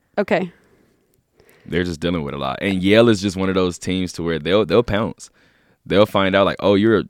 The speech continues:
Speaker 2: a little bit vulnerable. I smell blood. Okay, cool. This is my opportunity."
Speaker 1: Oh, this, it's crazy. You can't guess the, um, what am I looking for?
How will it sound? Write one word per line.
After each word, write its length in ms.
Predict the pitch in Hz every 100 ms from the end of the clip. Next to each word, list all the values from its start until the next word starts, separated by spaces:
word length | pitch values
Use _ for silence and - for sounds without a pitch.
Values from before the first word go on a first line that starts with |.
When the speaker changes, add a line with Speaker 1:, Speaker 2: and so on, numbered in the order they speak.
| -
Speaker 2:
a 80 | 73
little 320 | 85 110 151
bit 200 | 151 160
vulnerable. 400 | 156 170 165 175
I 40 | 147
smell 280 | - 131
blood. 240 | 107 113 -
Okay, 260 | 87 78 -
cool. 220 | - 71 - _ _ _ -
This 160 | 92
is 80 | 85
my 140 | 80
opportunity." 520 | 76 78 - 82 82 87 _ _ _ _ -
Speaker 1:
Oh, 300 | 190 - 185 - 175 -
this, 160 | - 262 _ 214 - - _ _ _ _ _ _
it's 160 | 247 -
crazy. 340 | 339 349 339
You 160 | 233 208
can't 240 | 294 277
guess 240 | 294 285 -
the, 380 | 220 208 190 - _ _ _ _ _ _ _ _ _ _ _ _ -
um, 520 | 202 202 202 202 175 - _ _ _ - _
what 100 | 220
am 100 | 208
I 160 | 220 190 -
looking 260 | 208 202 202
for? 300 | 214 196